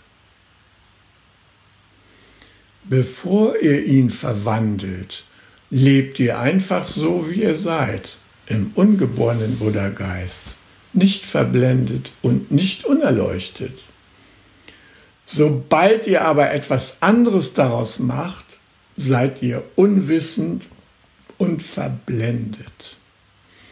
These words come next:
Alle Täuschungen wirken sich so aus.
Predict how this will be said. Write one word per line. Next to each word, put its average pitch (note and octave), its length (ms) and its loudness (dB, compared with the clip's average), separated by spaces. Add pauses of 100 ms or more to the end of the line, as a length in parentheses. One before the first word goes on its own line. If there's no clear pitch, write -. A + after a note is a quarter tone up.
(460)
Alle E3 580 4
Täuschungen B2 1000 -2
wirken B2 420 -4
sich G#2+ 320 -10
so A2 400 -8 (100)
aus. G2+ 680 -16